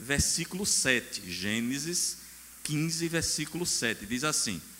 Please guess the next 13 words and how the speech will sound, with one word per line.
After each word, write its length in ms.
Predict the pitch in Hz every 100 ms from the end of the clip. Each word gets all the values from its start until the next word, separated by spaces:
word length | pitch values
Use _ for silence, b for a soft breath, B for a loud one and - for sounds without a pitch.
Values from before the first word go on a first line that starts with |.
| B B B B B B - 123 120
"Disse-lhe 480 | 269 - - 254 247
mais: 640 | 170 117 95 - - - - - - -
Eu 220 | 123 131 120
sou 460 | - - 151 190
o 40 | 202
Senhor 760 | - 175 143 120 123 160 -
que 140 | - 131
te 220 | - 214
tirei 520 | - 226 185 170 185
de 260 | 165 170 143
Ur 240 | 170 185
dos 180 | 180 -
Caldeus 640 | 185 180 127 127 131 -